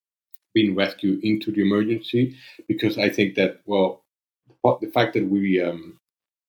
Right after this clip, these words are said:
we receive so many, I think that in some way, I think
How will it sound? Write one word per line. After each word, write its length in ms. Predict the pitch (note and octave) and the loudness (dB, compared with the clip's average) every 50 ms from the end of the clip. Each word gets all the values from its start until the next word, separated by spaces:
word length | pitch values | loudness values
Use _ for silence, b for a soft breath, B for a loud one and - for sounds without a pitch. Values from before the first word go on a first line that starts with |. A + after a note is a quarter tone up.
| _ _ - | _ _ 2
we 100 | A2 G#2+ | 4 4
receive 400 | G#2 G#2 G#2 - - B2+ B2+ - | 4 4 2 0 0 0 0 0
so 200 | - - B2+ A#2+ | 0 0 0 0
many, 340 | A2+ A2+ A2 G#2 F#2+ - - _ - | 2 2 2 2 0 -2 -6 _ -4
I 80 | G2 | -2
think 200 | F#2+ - C#3 B2+ | 2 2 2 2
that 260 | A#2+ A#2+ A2+ - - _ _ _ - | 2 0 -2 -4 -8 _ _ _ -10
in 140 | A2 G#2 - | -10 -8 -4
some 200 | - C3 B2+ B2 | -4 -2 -2 0
way, 360 | B2+ B2+ B2+ B2 B2 B2+ - _ _ - | 0 0 0 0 -2 -4 -10 _ _ -8
I 60 | G#2 | -6
think 260 | - - G#2+ G#2 - | -2 -2 -2 -2 -2